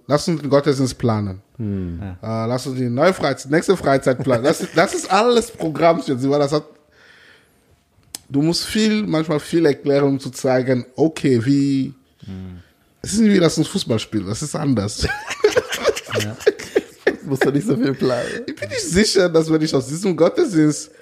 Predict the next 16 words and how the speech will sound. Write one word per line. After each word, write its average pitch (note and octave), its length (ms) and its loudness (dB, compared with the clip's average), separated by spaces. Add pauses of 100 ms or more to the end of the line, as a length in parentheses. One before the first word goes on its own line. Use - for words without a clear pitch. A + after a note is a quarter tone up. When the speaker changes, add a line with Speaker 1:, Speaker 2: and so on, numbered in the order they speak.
(160)
Speaker 1:
ich - 140 -6
denke, C#4+ 180 4
das F#3 160 0
ist F#3 80 -8
so F3+ 60 2
der D3 120 2
Punkt. A#2+ 360 -8 (640)
Wenn D3 240 0
ich G3+ 80 -6
Fußball F#3 380 0
spielen D3+ 440 0
gehe, A#2 200 2
ich A#2 200 0
weiß, C3 420 -2
am A#2+ 200 -2
Ende, C3+ 600 0